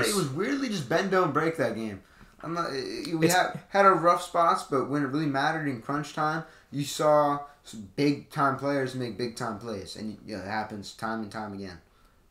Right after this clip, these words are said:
Speaker 1: John, A-, um, excuse, not John Atkins from the Memphis Showboats, excuse me, but, uh,
Speaker 2: <laughs>
Speaker 1: Aleem McNeil, uh, he made a
Speaker 2: Oh, yeah,
Speaker 1: hu-
Speaker 2: kinda same, kinda same
Speaker 1: Uh, I
Speaker 2: body type.
Speaker 1: Yeah, no, he,
Speaker 2: Body type.
Speaker 1: I, I lo-, I can't wait for the U F L season, bro. I'm, I'm actually so hyped.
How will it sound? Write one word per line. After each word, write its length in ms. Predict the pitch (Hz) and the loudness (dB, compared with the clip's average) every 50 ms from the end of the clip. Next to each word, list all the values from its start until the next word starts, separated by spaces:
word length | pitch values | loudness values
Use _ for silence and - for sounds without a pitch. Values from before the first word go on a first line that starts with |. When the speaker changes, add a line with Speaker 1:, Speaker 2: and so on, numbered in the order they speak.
| - | 2
Speaker 1:
John, 260 | - 156 147 143 139 139 | 8 10 10 10 10 8
A-, 180 | 135 139 - 143 | 4 4 4 6
um, 380 | 135 127 123 123 120 120 120 - - - | 6 6 6 4 4 0 -4 -10 -12 -12
excuse, 280 | 147 - - 139 127 - | -8 -4 -4 -4 -2 0
not 200 | 131 131 123 110 | 0 0 2 4
John 200 | 123 117 117 117 | 4 4 4 4
Atkins 380 | 120 120 120 - 127 120 120 | 2 0 -2 -4 -6 -6 -6
from 140 | - - 123 | -6 -6 -4
the 80 | 120 120 | -2 -2
Memphis 300 | 123 120 117 - 120 - | -2 -2 -2 -4 -6 0
Showboats, 400 | - 151 147 131 123 120 120 - | 4 6 6 6 6 4 2 0
excuse 480 | - - - - 180 190 202 165 127 | -4 -4 0 4 6 8 8 8 6
me, 180 | 127 113 98 98 - - - - - - - - | 0 -4 -6 -8 -12 -16 -20 -20 -20 -16 -6 0
but, 300 | 127 135 135 135 - 143 | 4 6 6 6 6 6
uh, 140 | 131 127 123 | 6 8 8
Speaker 2:
<laughs> 40 | |
Speaker 1:
Aleem 340 | 151 151 165 175 180 185 175 | 8 6 6 8 8 8 8
McNeil, 680 | 160 156 151 - 143 143 165 190 190 165 127 104 95 - - - - - _ _ - | 6 4 2 2 0 2 4 6 6 6 4 2 0 -6 -12 -20 -20 -20 _ _ 2
uh, 320 | 127 123 120 120 120 120 | 4 6 8 8 6 6
he 160 | 123 143 156 | 4 2 2
made 320 | 151 147 143 139 135 127 127 | 4 4 6 6 6 6 4
a 40 | |
Speaker 2:
Oh, 40 | 135 | 2
yeah, 140 | 131 127 123 | 2 2 2
Speaker 1:
hu- 20 | 123 | 2
Speaker 2:
kinda 220 | - 147 143 131 127 | 2 2 2 2 0
same, 360 | - - 139 139 135 139 131 | 0 -2 -2 -2 -2 -4 -6
kinda 400 | - - - - - 147 139 131 | -8 -10 -10 -8 -4 -4 -4 -2
same 160 | 131 139 139 | 4 6 8
Speaker 1:
Uh, 80 | 131 123 | 8 8
I 120 | 131 131 | 8 6
Speaker 2:
body 140 | 131 131 127 | 6 4 2
type. 300 | 120 - 120 113 110 - - | 0 -2 -4 -6 -6 -6 -2
Speaker 1:
Yeah, 200 | 147 147 147 135 | 2 2 4 4
no, 140 | 131 139 | 4 2
he, 100 | 139 131 | 2 2
Speaker 2:
Body 140 | 135 131 110 | 0 -2 -2
type. 200 | - 131 - - | -4 -4 -2 0
Speaker 1:
I, 40 | - | 0
I 40 | 127 | 0
lo-, 220 | 131 131 135 131 | 4 6 6 6
I 120 | - 131 131 | 6 6 2
can't 220 | 120 - 143 127 120 | 2 0 -2 0 0
wait 140 | 120 117 113 | 0 0 -2
for 100 | - 127 | -2 -2
the 100 | 113 117 | -2 -2
U 160 | 117 113 117 | 0 0 0
F 140 | 113 113 - | -2 0 0
L 120 | 120 110 113 | 0 0 0
season, 380 | - - - 117 110 113 113 | -2 -4 -6 -6 -6 -6 -6
bro. 160 | 113 113 113 113 | -2 0 0 0
I'm, 140 | 113 117 - | 0 -2 -4
I'm 120 | - 127 | -2 -2
actually 320 | 123 117 - - - 113 107 | -2 -2 -4 -6 -10 -8 -6
so 260 | - - 117 107 107 | -2 0 0 0 0
hyped. 240 | 113 113 107 107 | 0 -2 -2 -4